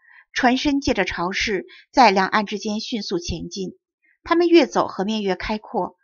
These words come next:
慈悲河两岸的景色秀丽，河右岸生长着美丽的榆树，这是建筑用的好材料。赫伯特还发现了一种盘藤灌木，它的枝条可以做成极好的锁具。小船总要不时地停靠下来，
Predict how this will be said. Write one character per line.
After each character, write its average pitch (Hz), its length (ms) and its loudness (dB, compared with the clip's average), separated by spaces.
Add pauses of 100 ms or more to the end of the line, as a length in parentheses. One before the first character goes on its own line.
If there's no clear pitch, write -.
(280)
慈 - 160 -6
悲 320 140 4
河 226 200 2
两 202 140 0
岸 214 160 -2
的 196 100 0
景 185 200 -10
色 202 180 -6
秀 214 280 -4
丽， 185 320 -6 (320)
河 240 220 2
右 285 200 4
岸 214 220 6
生 247 200 -4
长 190 160 -8
着 190 100 -4
美 185 140 -4
丽 208 140 -6
的 190 100 -2
榆 165 200 -6
树， 190 360 -4 (280)
这 330 100 2
是 330 120 2
建 339 220 0
筑 233 120 -4
用 214 140 -4
的 190 80 0
好 - 180 -4
材 - 260 -12
料。 190 340 -6 (360)
赫 - 160 2
伯 285 120 2
特 277 140 2
还 233 120 4
发 269 180 -2
现 269 180 -2
了 208 80 -2
一 240 120 -4
种 190 220 -6
盘 196 240 -2
藤 190 180 -8
灌 196 220 0
木， 190 260 -6 (300)
它 285 120 4
的 240 100 2
枝 240 160 4
条 185 280 -2
可 190 160 -6
以 190 120 -2
做 202 140 -4
成 185 180 -6
极 190 180 -6
好 - 180 -6
的 185 100 -8
锁 - 260 -12
具。 165 340 -10 (760)
小 233 180 4
船 247 220 4
总 214 160 -2
要 196 100 2
不 214 140 -8
时 196 100 -4
地 190 100 -2
停 185 220 -10
靠 196 240 -2
下 190 160 -6
来， 170 300 -8